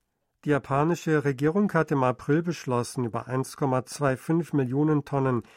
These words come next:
kontaminiertes Abwasser aus dem havarierten A K W ins Meer abzulassen. Katja Goebbels, Vorstandsmitglied von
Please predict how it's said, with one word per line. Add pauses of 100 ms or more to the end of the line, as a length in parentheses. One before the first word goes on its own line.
(220)
kontaminiertes
Abwasser
aus
dem
havarierten
A
K
W
ins
Meer
abzulassen. (1120)
Katja
Goebbels,
Vorstandsmitglied
von